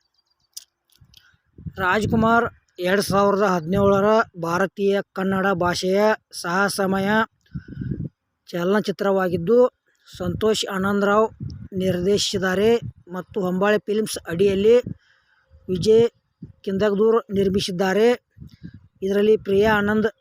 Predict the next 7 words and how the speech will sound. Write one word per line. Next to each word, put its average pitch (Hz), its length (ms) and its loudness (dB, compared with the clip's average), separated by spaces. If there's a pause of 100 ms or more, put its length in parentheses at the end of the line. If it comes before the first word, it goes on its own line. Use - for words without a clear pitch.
(120)
ಜೊತೆಗೆ 208 420 0 (320)
ಪುನೀತ್ 196 320 -2
ರಾಜ್ಕುಮಾರ್ 208 600 0
ಅವರ 202 240 2 (340)
ನಟಿಸಿದ್ದಾರೆ. 185 720 -2 (1040)
ಆರ್ 196 300 0 (180)
ಶರತ್ಕುಮಾರ್, 208 720 -2